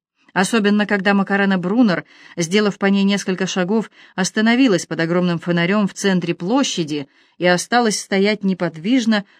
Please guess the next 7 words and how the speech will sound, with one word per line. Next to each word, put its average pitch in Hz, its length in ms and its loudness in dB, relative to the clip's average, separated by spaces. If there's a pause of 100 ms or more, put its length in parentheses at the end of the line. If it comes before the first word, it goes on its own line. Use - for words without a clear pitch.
(160)
на 175 100 -2
золотистом 185 600 -2
фоне, 156 520 -4 (420)
создаваемом 165 840 -2 (300)
камнем 214 480 2 (340)
и 151 80 -10
светом 160 540 -8